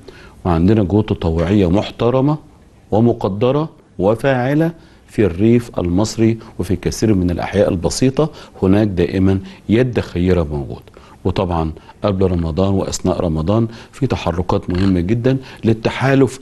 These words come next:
الخيري الموجود في مصر، وده تحالف مهم جدًا جدًا بيحوي أكتر من تلاتين جمعية، وأعتقد أن التحالف ده يستحق نظرة من مولانا الدكتور شوقي علام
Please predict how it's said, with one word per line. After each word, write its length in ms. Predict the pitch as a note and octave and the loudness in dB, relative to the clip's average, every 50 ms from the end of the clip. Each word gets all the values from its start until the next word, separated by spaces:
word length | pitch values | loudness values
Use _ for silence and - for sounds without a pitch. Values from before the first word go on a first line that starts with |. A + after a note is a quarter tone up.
| - | -4
الخيري 580 | F#2 F#2+ - - - G#2+ G2+ G2 F#2+ F#2+ - - | -4 -4 -2 -2 0 2 2 2 2 0 -2 -4
الموجود 560 | F2+ E2 D#2+ D#2+ D#2+ D#2 D2+ D#2+ G2 G#2+ G2 F#2+ - - - - - | -6 -6 -4 -2 -2 -2 0 2 2 2 2 0 -4 -12 -18 -18 -12
في 180 | - - F2 | -6 -2 2
مصر، 380 | F2 G#2 C3+ D3+ - - - - - - - - | 2 2 2 2 0 -4 -10 -14 -18 -20 -8 -2
وده 180 | - B2 A#2+ A2+ | 0 2 2 2
تحالف 480 | - - - - G2+ G2 G2 F2+ - F#2 | 0 -2 -2 -2 -2 -2 -2 -4 -4 -4
مهم 260 | F2+ F#2+ G2 F#2 F2 | -2 0 0 0 0
جدًا 260 | E2 - G2 F2+ F#2 | 0 -2 -2 -2 0
جدًا 420 | E2 D#2+ F2+ G#2 G#2+ G#2 G#2 G2+ G#2 - - - - - | 0 0 0 0 0 2 0 0 0 -2 -6 -16 -8 -2
بيحوي 360 | - G2 G2+ F#2 F#2 F#2 F#2+ - | 0 2 2 2 0 0 0 0
أكتر 400 | - A2 - - G2 F2 F2 E2+ | 0 -2 -2 -2 -4 -2 -2 -4
من 60 | D#2+ - | -4 -2
تلاتين 340 | - D#2+ D#2 D#2 - A2+ G#2 | 0 0 0 2 4 4 4
جمعية، 440 | F#2 F#2 E2 E2 F#2 A#2 B2+ B2 B2 B2 - - - - | 4 2 2 2 2 4 4 2 2 -2 -6 -10 -4 -2
وأعتقد 500 | F#2 D#2+ D#2 E2 - A2+ - G#2+ F2 F2 | 0 0 0 -2 -4 -2 -2 -2 -2 0
أن 100 | E2+ E2 | -2 -2
التحالف 480 | D2+ - D#2+ D#2 - G2 F#2+ F#2+ E2 | -2 -4 -4 -4 -2 0 0 0 0
ده 180 | E2 E2 F#2 F#2 - - - - - - | 0 -2 -2 -2 -4 -10 -20 -8 -4 -2
يستحق 520 | F2+ - - - - G#2+ G#2+ G#2+ - - | -2 -2 -2 -4 -2 -2 -4 -2 -2 -2
نظرة 420 | F#2 F#2 F#2+ F#2 F2+ F#2 E2+ E2 E2 - - - - - - | 0 2 2 2 2 0 0 -2 -4 -6 -14 -20 -12 -4 0
من 260 | F#2 F#2 F#2 F#2 F2+ F#2+ - - - | 2 4 4 4 2 0 -4 -8 -4
مولانا 520 | - F2+ F2+ F2 F#2 A2 G#2+ G2+ G2+ - F#2+ | -2 0 0 2 2 2 2 0 0 -2 -4
الدكتور 500 | F2+ D2+ E2+ E2+ - - F#2+ E2+ E2 D#2+ - - - | -6 -6 -8 -8 -4 -2 0 0 0 -2 -6 -8 -6
شوقي 300 | - - G#2+ F#2+ F2+ E2 | -2 0 2 2 2 2
علام 360 | E2 D#2+ E2 F#2+ F#2 F#2+ | 0 2 2 2 0 0